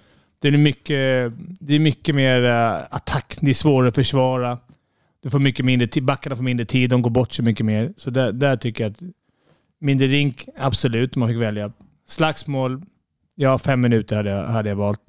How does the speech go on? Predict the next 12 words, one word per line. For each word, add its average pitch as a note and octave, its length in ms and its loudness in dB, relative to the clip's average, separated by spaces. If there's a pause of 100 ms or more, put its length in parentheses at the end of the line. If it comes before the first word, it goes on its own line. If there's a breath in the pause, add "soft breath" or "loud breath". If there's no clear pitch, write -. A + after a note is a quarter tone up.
(240)
Om D3 280 2
det D3 80 4
är C3+ 200 -2
så C3 100 -10
att, B2 160 -10 (540 soft breath)
att C#3+ 120 0
båda C#3+ 400 4
vill. A#2+ 460 -2 (420)
För C#3+ 80 -4
ibland D#3+ 380 -2
har D3 220 0
det, C3 420 0